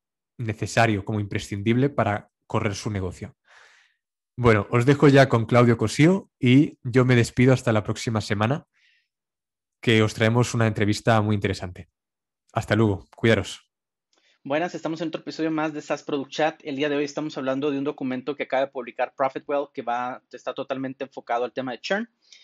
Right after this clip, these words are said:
Speaker 2: Y creemos que ahorita, como es inicio de año y están ahorita planificando, creo que es un muy buen documento para que lo compartan con el resto de su equipo, eh, ya sea sus, eh, de sus co-founders o sus creadores, este, y su equipo directivo,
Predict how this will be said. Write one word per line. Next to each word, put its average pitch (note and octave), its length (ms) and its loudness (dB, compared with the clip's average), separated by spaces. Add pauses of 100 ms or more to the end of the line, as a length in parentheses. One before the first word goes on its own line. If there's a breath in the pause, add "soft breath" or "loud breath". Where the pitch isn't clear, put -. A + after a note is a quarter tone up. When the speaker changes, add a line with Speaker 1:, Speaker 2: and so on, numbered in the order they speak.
(160 soft breath)
Speaker 2:
Y C#3+ 140 -6
creemos C#3 380 -4
que C#3+ 60 -4
ahorita, C3 260 -6
como B2 220 -8
es C3 120 -12
inicio D3 340 -6
de C3+ 120 -2
año C#3 200 -4
y D3 40 -6
están C3 340 -8
ahorita C#3 280 -8
planificando, C3 640 -8
creo C3 240 -8
que B2+ 100 -12
es A#2 140 -14
un C3 200 -16
muy C3+ 220 -4
buen C#3 160 -2
documento C3+ 640 -4 (260 soft breath)
para B2+ 260 -2
que B2+ 180 -6
lo A#2+ 100 -6
compartan A#2+ 420 -8
con C3+ 120 -12
el A#2 60 -10
resto B2 180 -10
de C#3 60 -10
su - 80 -14
equipo, G#3+ 500 -10 (260)
eh, B2 300 -6
ya B2 100 -2
sea C#3 160 -8
sus, B2+ 180 -12 (140)
eh, A#2+ 260 -8
de C3+ 100 -14
sus - 180 -20
co-founders D#3+ 680 -2
o B2+ 200 -6
sus - 180 -20
creadores, D#3 600 -6
este, B2 280 -16
y B2 220 -16
su - 100 -18
equipo C3+ 340 -8
directivo, E3+ 480 -4